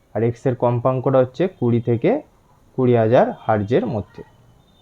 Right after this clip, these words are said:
ওরই অথবা একটা বিমান চালকের অঙ্ক দেওয়া রয়েছে, তাহলে সেই অঙ্কটা একটু দেখে নেবো। কিছু নেই, ডাইরেক্ট সূত্রে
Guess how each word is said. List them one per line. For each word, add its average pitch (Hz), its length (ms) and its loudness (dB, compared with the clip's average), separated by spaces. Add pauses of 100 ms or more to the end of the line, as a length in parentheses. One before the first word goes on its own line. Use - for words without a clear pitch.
(4000)
ওরই 151 260 6
অথবা 143 220 6 (100)
একটা 147 160 0 (140)
বিমান 139 220 0 (120)
চালকের 143 420 2 (540)
অঙ্ক 143 220 0 (140)
দেওয়া 131 160 6
রয়েছে, 120 320 0 (380)
তাহলে 120 200 -2
সেই 139 180 4
অঙ্কটা 135 280 2
একটু 139 180 -4
দেখে 135 180 0
নেবো। 135 160 -2 (680)
কিছু 135 260 0
নেই, 160 200 0
ডাইরেক্ট 139 320 6
সূত্রে 143 280 0